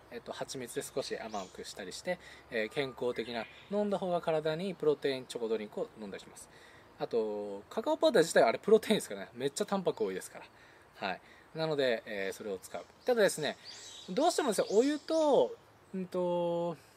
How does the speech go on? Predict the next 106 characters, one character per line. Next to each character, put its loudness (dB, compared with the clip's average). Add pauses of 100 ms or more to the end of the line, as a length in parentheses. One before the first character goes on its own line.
(200)
コ -2
コ 2
ア 2
と、 4 (320)
ま 0
あ、 4
ラ 4
カ 8
ン 2
カ 2
だ 4
と、 2 (160)
本 -4
当 2
に 10
甘 6
い 2
カ 2
カ 8
オ 12 (160)
汁 2
っ 0
て 4
感 4
じ -2
な 4
ん -8
で、 2 (340)
ど 2
う 2
し -4
て 2
も 4
美 6
味 8
し 0
く 2
食 6
べ 2
た 6
い 4
時 2
は 8
僕 4
は 4
チ -4
ョ -2
コ 6
レ 12
ー 10
ト 0
を 6
入 4
れ -2
た -4
り -4
す -12
る -10
ん -10
で -12
す -14
ね。 -16 (800)
そ -12
う。 -14 (160)
チ -6
ョ -4
コ 2
レ 4
ー 2
ト 2
自 0
体 8
を 8
食 6
べ 8
れ 10
ば 6
食 4
べ 2
る 0
ほ 2
ど 6
い 2
い -8
っ -10
て 4
わ 4
け -6
じ -2
ゃ -2
な 0
い。 -8
こ-、 -2
カ 4
カ 8
オ 8
は 6
め 0
っ -8
ち -8
ゃ -2
い -2
い -2
で -8
す -14
よ。 -18